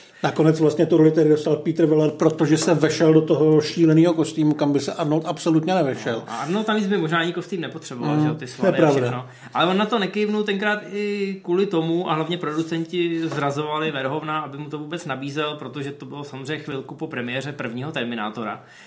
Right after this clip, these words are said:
Speaker 2: A lidi by to mohlo mást,
Speaker 1: Mhm.
Speaker 2: přece jenom v jedničce Terminátor byl Arný záporák, tady by hrál v podstatě kladěse,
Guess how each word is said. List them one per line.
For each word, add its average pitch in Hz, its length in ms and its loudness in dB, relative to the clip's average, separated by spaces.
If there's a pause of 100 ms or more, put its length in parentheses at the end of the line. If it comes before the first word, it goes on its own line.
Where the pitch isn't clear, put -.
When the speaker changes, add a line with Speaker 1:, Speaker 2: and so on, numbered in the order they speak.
(180)
Speaker 2:
A 135 100 -2
lidi 151 280 -2
by 147 140 -2
to 160 180 -2
mohlo 160 280 -2
mást, 131 520 -2
Speaker 1:
Mhm. 160 140 2
Speaker 2:
přece 147 220 -2
jenom 143 180 -2
v 135 40 -4
jedničce 135 640 -6
Terminátor 135 560 -10
byl 147 220 -12
Arný 135 380 -8
záporák, 139 920 0
tady 123 180 -10
by 123 120 -8
hrál 135 300 -8
v - 80 -20
podstatě 143 440 -10
kladěse, 139 580 -4